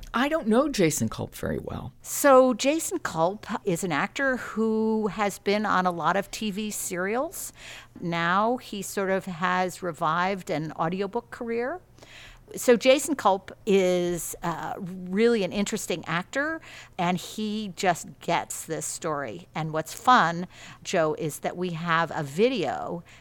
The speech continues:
Speaker 2: that Jason made for AudioFile where he talks about why he loved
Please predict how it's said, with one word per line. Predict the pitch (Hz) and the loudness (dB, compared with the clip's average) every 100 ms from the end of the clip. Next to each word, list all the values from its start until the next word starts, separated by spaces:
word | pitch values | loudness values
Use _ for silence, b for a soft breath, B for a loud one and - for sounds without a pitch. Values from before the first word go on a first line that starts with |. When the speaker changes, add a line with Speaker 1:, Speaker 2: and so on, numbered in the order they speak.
| b | b
Speaker 2:
that | 160 170 165 | 0 0 0
Jason | 190 175 - 160 160 | -2 -2 -4 -6 -2
made | 175 190 202 | 0 0 -2
for | 214 - | -4 -2
AudioFile | 147 151 143 143 151 135 151 165 B B B | 0 -2 -4 -6 -4 -2 -2 -6 B B B
where | 170 185 | 0 0
he | 165 220 | -2 -10
talks | - 190 170 - - | -4 -2 -2 -4 -10
about | 170 160 151 151 | -2 0 0 -2
why | 156 165 160 160 | -4 2 2 2
he | 160 - 160 | 0 -8 -8
loved | 160 156 160 151 131 139 - | -8 -4 -2 -2 -2 -10 -18